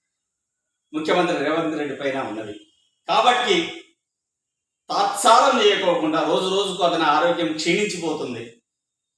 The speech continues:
ప్రతి వ్యక్తి పోరాటం ఈ సమాజానికి అవసరం.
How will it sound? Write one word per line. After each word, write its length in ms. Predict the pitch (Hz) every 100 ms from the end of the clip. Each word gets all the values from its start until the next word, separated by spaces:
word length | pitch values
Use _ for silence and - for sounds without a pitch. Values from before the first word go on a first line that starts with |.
| _ _ _ _ _ _
ప్రతి 240 | - - - - - _ _ _ _ _ _ _ _ _ _ _ 117
వ్యక్తి 760 | 120 156 156 214 165 - - _ _ _ _ _ _ _ _
పోరాటం 720 | 135 175 185 180 175 165 - -
ఈ 20 | 127
సమాజానికి 560 | - 120 135 - 123
అవసరం. 380 | 104 104 113 92